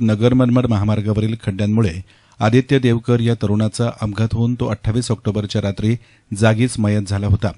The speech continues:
सदर तरुणाच्या मृत्यूमुळे कोपरगाव शहरातील संतप्त नागरिकांनी अपघातस्थळी जाऊन रस्त्याच्या दुर्दशेकडे प्रशासनाचे लक्ष वेधण्यासाठी रास्ता रोको आंदोलन करत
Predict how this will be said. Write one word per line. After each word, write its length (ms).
सदर 280
तरुणाच्या 500
मृत्यूमुळे 460
कोपरगाव 480
शहरातील 480
संतप्त 480
नागरिकांनी 640
अपघातस्थळी 600
जाऊन 280
रस्त्याच्या 380
दुर्दशेकडे 580
प्रशासनाचे 680
लक्ष 280
वेधण्यासाठी 600
रास्ता 360
रोको 240
आंदोलन 340
करत 240